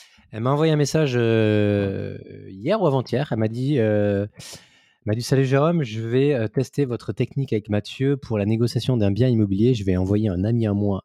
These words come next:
Speaker 1: avant qui va faire une offre, euh, un peu, euh, écrasante et massacrante de, de façon à pouvoir, euh, arriver par la suite et, euh, et faire une plus belle proposition. »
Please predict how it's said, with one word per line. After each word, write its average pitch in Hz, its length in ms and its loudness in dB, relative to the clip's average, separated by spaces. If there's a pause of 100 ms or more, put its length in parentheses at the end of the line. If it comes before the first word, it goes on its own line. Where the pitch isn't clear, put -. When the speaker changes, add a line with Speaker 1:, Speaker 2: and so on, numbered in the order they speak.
Speaker 1:
avant 107 360 0 (440)
qui 92 140 -14
va 87 80 -4
faire 117 180 -4
une 92 180 -2
offre, - 380 -4
euh, 80 420 -8 (120)
un 98 120 0
peu, 101 380 -6
euh, 80 60 -16 (800)
écrasante 131 720 0
et 101 80 -4
massacrante 135 720 -4
de, 104 280 -6
de 101 120 -6
façon 120 420 -4
à 110 60 -6
pouvoir, 107 420 -12
euh, 92 160 -14
arriver 117 360 -8
par 107 100 -8
la 98 80 -8
suite - 320 -18
et, 87 240 -14
euh, 80 80 -20 (520)
et 92 60 -20
faire 117 200 -14
une 95 100 -12
plus - 140 -16
belle 117 120 -4
proposition. » 90 520 -6